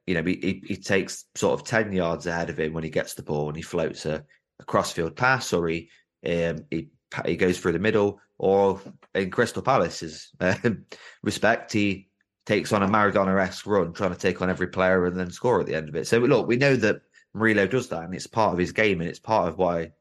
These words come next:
a lot of Forest fans love Murillo. But he steps out, and the problem we've got then is when he steps out, Harry Toffolo is, uh, further forward himself. Blackpool get the ball.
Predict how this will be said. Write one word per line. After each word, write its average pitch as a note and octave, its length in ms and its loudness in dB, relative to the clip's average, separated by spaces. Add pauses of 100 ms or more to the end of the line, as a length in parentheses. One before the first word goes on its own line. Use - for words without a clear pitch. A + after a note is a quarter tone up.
a F#2 80 -2
lot F#2 120 2
of - 60 -6
Forest F#2 300 0
fans F2+ 200 -8
love A2+ 200 0
Murillo. E2 340 -4
But E2+ 220 -2 (580)
he D#3 160 2
steps - 320 0
out, G2 340 0 (640)
and A2 140 2
the A2+ 40 -2
problem D#3+ 280 2
we've C#3+ 160 2
got - 220 0
then F2+ 200 2
is E2+ 120 -8
when G2 100 -2
he C3+ 160 -4
steps - 400 -2
out, F2 400 -4 (600)
Harry C3 260 4
Toffolo F2 680 -2 (720)
is, G2 380 -2 (880)
uh, A2 160 2
further A2+ 360 2
forward G2 360 2
himself. F2 600 -4
Blackpool C#3 360 0
get B2+ 200 -2
the F#2 60 -10
ball. F#2 380 0